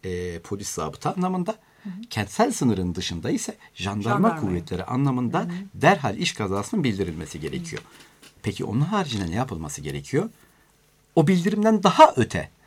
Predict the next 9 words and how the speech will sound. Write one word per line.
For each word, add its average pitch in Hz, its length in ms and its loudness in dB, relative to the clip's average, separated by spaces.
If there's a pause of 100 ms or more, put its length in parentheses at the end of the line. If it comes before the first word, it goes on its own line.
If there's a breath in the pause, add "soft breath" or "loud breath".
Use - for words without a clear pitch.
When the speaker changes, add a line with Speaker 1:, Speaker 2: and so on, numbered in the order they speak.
(120 soft breath)
Speaker 1:
o 113 120 4
bildirimden 131 580 0
daha 120 240 0
önce 92 500 -2 (360 loud breath)
öncelikle 135 720 2 (120)
hastanın, 95 640 -6 (540)
kazaya 123 460 -2
maruz 120 380 -2
kalanın 95 460 -6